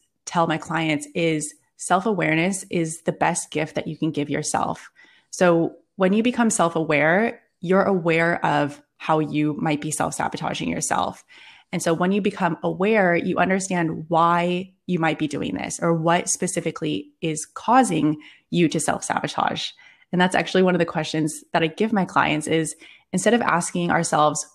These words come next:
"Why am I self-sabotaging?" or "Why am I not able to follow through with my gro-, goals?" or "Why is this happening?" is to get more specific and ask ourselves more empowering questions. So instead of asking, "Why am I self-sabotaging myself?" or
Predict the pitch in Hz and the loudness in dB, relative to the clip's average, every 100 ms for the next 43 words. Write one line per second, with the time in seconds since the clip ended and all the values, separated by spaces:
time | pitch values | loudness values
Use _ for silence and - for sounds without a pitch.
0 | _ 175 180 220 185 180 160 - 156 156 | _ 0 2 4 2 2 -2 0 0 0
1 | - - 151 156 160 156 151 - - - | -2 -2 -2 -2 0 -2 -4 -12 -8 4
2 | 185 214 196 180 165 156 170 160 160 165 | 6 6 6 4 2 2 0 -2 -6 -6
3 | 156 151 151 156 160 160 160 147 - 160 | 0 0 0 -2 -2 -2 -6 -4 -2 -2
4 | - 185 170 160 160 156 - 165 160 156 | -2 2 4 6 4 0 -4 0 2 2
5 | 151 - - 185 202 196 175 - - 170 | -2 -12 0 4 6 4 0 -4 -2 0
6 | 175 165 156 160 - - - _ 185 190 | 0 0 0 -2 -6 -20 -20 _ 4 4
7 | 185 - 202 185 185 - - 208 202 214 | 2 -2 2 4 4 0 -8 -2 2 4
8 | 220 254 254 233 185 147 151 185 185 165 | 4 2 0 -2 -2 -2 0 0 0 -4
9 | 160 - 170 170 - 180 - 160 160 - | -4 -2 -2 -2 -2 -4 0 -2 -2 -2
10 | 175 208 208 - 165 165 156 - 160 - | 2 2 2 0 0 2 0 -2 -4 -2
11 | 151 147 - - - 170 170 170 - - | -2 -2 -4 -4 0 4 2 0 -12 -6
12 | 196 185 208 214 170 - 170 170 147 - | -4 0 2 2 0 -2 -2 0 0 0
13 | 175 233 214 190 165 - 160 160 - - | 2 4 4 2 0 0 -2 -2 -2 -4
14 | - 156 156 151 151 160 156 156 | -4 -4 -2 -2 -2 -2 -2 -4